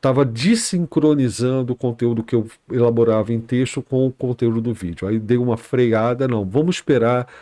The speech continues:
os vídeos pra poder fazer o texto, e é isso que eu tô fazendo, tá? De qualquer forma, esse curso não se limita a isso. Deixa eu voltar aqui em blau araújo ponto com, porque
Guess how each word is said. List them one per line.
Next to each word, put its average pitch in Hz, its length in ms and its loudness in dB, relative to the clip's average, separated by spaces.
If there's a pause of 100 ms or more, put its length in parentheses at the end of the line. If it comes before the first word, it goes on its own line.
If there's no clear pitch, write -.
(140)
os 110 140 -2
vídeos 120 460 0
pra 123 160 0
poder 117 260 0
fazer 113 280 -2
o 113 80 0
texto, 113 440 -2
e - 20 0
é 123 80 0
isso 110 200 -2
que - 40 -2
eu 120 60 -4
tô 117 100 -10
fazendo, 92 500 -8 (500)
tá? 131 240 -2 (840)
De 110 140 -4
qualquer 139 300 0
forma, 143 420 0
esse 131 220 -2
curso 123 380 -2
não 139 160 0
se 160 160 -6
limita 117 400 0
a 101 40 0
isso. 117 280 -2
Deixa 131 180 -6
eu 120 60 -6
voltar 110 320 -2
aqui 107 220 -4
em 104 240 -4
blau 107 280 0
araújo 98 380 -2
ponto 92 400 -8
com, 143 260 2 (720)
porque 135 960 2